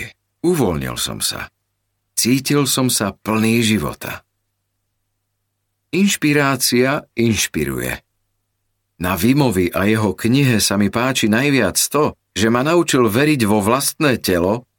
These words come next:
prekonať strach a ísť za vlastným úspechom. Spája osobnú skúsenosť s vedou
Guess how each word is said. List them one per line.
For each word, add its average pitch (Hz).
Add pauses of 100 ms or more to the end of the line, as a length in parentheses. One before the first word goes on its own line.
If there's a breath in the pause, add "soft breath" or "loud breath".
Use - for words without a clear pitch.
prekonať 131
strach - (160)
a -
ísť 156
za 123
vlastným 151
úspechom. 147 (1300)
Spája 120
osobnú 139
skúsenosť 123
s 85
vedou 90